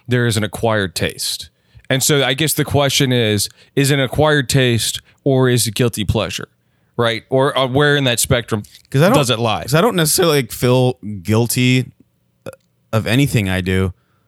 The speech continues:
Speaker 2: until m-, maybe months afterwards. I'm like, "I probably shouldn't have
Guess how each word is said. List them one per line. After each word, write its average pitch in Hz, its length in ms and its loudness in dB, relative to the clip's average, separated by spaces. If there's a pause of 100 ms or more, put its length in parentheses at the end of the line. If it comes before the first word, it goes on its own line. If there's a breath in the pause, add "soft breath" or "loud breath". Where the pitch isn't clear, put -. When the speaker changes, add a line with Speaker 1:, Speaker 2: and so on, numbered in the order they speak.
(580)
Speaker 2:
until 110 540 2
m-, 98 240 -2 (420)
maybe 104 360 0
months 95 360 0
afterwards. 123 920 0
I'm 107 200 2
like, 95 300 0 (120 loud breath)
"I - 120 -20
probably 78 320 -6
shouldn't 64 400 -8
have - 120 0